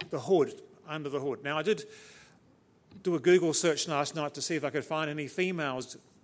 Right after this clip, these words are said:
taking a great interest in going under the hood. And I have to say that, um, Google was not particularly helpful and quite sexist, because most of the females looking under the hood had a look of confusion. Um, and I know that there are some seriously good female mechanics, but there, it has to be said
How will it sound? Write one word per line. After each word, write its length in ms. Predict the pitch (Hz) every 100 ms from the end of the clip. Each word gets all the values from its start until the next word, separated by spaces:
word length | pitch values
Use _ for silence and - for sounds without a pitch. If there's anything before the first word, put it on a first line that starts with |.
| -
taking 300 | - 170 165
a 40 | 147
great 300 | 151 156 151
interest 480 | 180 170 160 - 147
in 80 |
going 340 | 135 139 139 143
under 240 | 143 135
the 140 | 123 120
hood. 280 | 165 123
And 140 | 123 131
I 80 | 135
have 140 | 170
to 80 | 165
say 280 | - 165 151
that, 240 | 143 143
um, 240 | 143 127 117 - - - _ - - 165
Google 300 | 175 208 190
was 400 | 156 123 - -
not 240 | 156 170 -
particularly 320 | 165 170 147
helpful 320 | 135 139 156
and 80 | 143
quite 240 | 151 151
sexist, 560 | - 156 143 123 107 -
because 220 | 135 139
most 240 | 165 196 -
of 60 |
the 80 | 156
females 520 | - 180 160 143 131
looking 220 | 147 147
under 120 | 135 127
the 120 | 131
hood 200 | 143 143
had 140 | 139
a 40 | 143
look 140 | -
of 220 | 147 123 - - - - - -
confusion. 760 | 160 131 175 180 135 127 113 - - - -
Um, 380 | 135 123 127 - -
and 140 | 160
I 60 | 160
know 180 | 185 220
that 140 | 165
there 100 | 156
are 80 | 147
some 160 | 147 131
seriously 340 | 165 151 147
good 220 | 143 147
female 300 | 151 143 135
mechanics, 560 | 127 - 147 120 - -
but 420 | 156 165 - -
there, 220 | 190 185
it 260 | 180 175 -
has 300 | - 208 -
to 100 | 202
be 140 | 185
said 340 | - 151 117